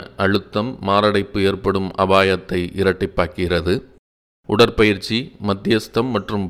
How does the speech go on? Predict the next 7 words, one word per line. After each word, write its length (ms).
போதுமான 440
தரமான 520
தூக்கம் 400
ஆகியவை 360
மன 220
அழுத்தத்தை 480
குறைக்க 380